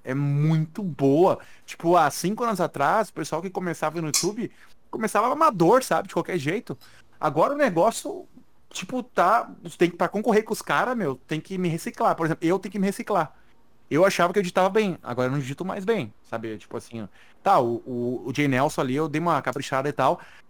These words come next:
mas aquela edição do Digo fluida, sabe? Co-, os print voando pro lado. E não só o Digo, Utopia, esses canais aí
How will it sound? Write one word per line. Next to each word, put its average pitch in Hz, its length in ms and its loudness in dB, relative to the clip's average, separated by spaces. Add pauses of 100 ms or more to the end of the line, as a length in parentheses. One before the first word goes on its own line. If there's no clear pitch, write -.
mas 123 220 -2
aquela 143 220 -2
edição 185 220 -2
do 156 80 -4
Digo 143 280 -2
fluida, 135 580 0
sabe? 131 300 -4
Co-, - 180 -16 (160)
os 139 100 -8
print 143 380 -2
voando 131 460 0
pro 135 80 -10
lado. 139 400 0 (260)
E 156 60 -4
não 214 100 0
só 302 140 0
o 277 40 2
Digo, 175 300 -2
Utopia, 139 1000 0 (300)
esses 151 140 -8
canais 208 420 0
aí 202 160 -4